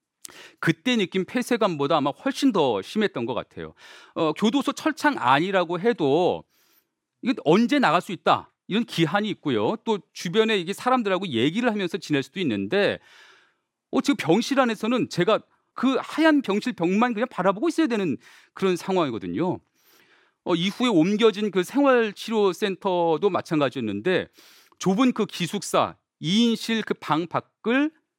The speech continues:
역시나 한 발자국도 나가지 못합니다. 제 답답함이 어느 정도였느냐면요. 코로나 일구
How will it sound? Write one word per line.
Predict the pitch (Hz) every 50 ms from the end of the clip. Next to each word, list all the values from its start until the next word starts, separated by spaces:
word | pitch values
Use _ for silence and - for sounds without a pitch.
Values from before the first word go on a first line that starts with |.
| _ _ -
역시나 | 160 160 - - 240 180 139 151 202 269 _ _ _
한 | - - - 302 320
발자국도 | 339 320 - - 226 185 170 143 - 202
나가지 | 185 113 104 98 92 135
못합니다. | 120 92 82 - - 87 76 73 - 80 - _ _ _ - - - - - - _ _ _ _
제 | - - 175
답답함이 | - - - - 240 - - - 214 226 220
어느 | 123 123 147 208 247
정도였느냐면요. | - 208 170 147 147 135 120 110 104 95 95 90 107 131 143 113 92 120 151 _ _ _ _ _ _ _ _ _ _ -
코로나 | - 320 320 320 311 294 302 285
일구 | 254 233 247 240 226 220 247 247 247 240 240 240